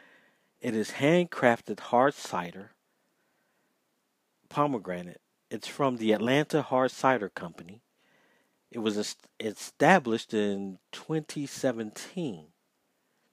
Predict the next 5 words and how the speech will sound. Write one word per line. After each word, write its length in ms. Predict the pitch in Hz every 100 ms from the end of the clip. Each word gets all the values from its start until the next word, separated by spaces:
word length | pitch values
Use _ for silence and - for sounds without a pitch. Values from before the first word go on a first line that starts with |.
| _ _ _ _ - - _
Now, 240 | 123 117 120
it's 160 | 113
all 300 | - 131 170
natural, 480 | 208 127 113 120 117 104
gluten-free, 880 | 117 175 170 - - 123 92 87